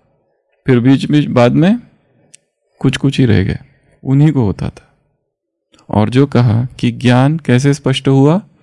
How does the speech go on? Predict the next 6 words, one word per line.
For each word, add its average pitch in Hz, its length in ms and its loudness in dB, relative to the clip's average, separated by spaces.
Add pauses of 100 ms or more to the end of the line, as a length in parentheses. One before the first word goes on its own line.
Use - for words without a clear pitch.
(460)
धीरे, 131 440 2
धीरे, 120 460 0
धीरे, 113 420 2
धीरे 110 380 2
स्पष्ट - 400 -4
हुआ। - 260 -4